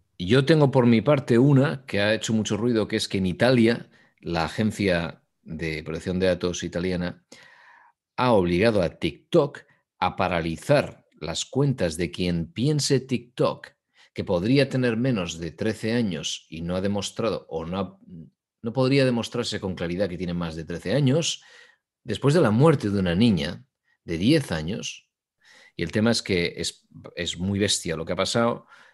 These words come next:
ha habido mucha alarma social y el dilema sobre todo es, claro, cuando los niños tienen un teléfono móvil,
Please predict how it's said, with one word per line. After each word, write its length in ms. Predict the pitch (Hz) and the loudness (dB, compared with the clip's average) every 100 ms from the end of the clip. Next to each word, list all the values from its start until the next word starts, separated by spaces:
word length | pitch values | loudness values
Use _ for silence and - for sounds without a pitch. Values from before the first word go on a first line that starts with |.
| _ _ | _ _
ha 40 | |
habido 260 | 92 90 85 | -6 -4 -2
mucha 320 | 80 92 104 | -4 -4 0
alarma 300 | 98 95 98 | 0 0 -2
social 600 | - 95 - 110 104 110 _ _ _ | -2 -4 0 2 0 -6 _ _ _
y 280 | - 90 85 | -8 -4 -2
el 120 | 80 | -2
dilema 400 | 82 80 90 98 | -2 -2 0 0
sobre 280 | 95 98 90 | -2 -4 -4
todo 300 | 101 95 98 | -2 0 0
es, 320 | 98 - - _ _ _ _ | 0 -4 -8 _ _ _ _
claro, 400 | - 87 69 _ _ _ _ _ _ | -4 -4 -4 _ _ _ _ _ _
cuando 360 | 95 87 87 | -2 0 -2
los 180 | 82 80 | -2 -2
niños 340 | 90 107 107 | -2 0 -2
tienen 260 | - 104 104 | -4 -2 -2
un 160 | 104 92 | -2 -2
teléfono 560 | 98 98 - 95 90 | 0 0 -2 -4 -2
móvil, 560 | 90 120 95 101 127 | 0 0 0 -4 -8